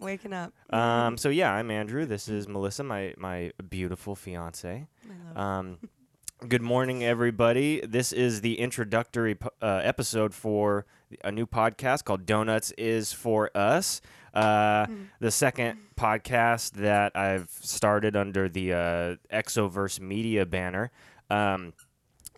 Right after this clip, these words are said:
Speaker 2: Exoverse T V is a show that's pretty much just about diving into, uh, T V shows that,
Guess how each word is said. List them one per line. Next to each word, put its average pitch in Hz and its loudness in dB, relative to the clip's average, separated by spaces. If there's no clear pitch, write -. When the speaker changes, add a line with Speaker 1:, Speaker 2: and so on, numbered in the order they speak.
Speaker 2:
Exoverse 120 0
T 117 -4
V 123 0
is 107 -2
a 98 -2
show 107 2
that's 98 0
pretty 110 -4
much 101 -6
just 101 -4
about 95 0
diving 95 -2
into, 90 -6
uh, 80 -4
T - -12
V 87 -8
shows 85 -4
that, 82 -4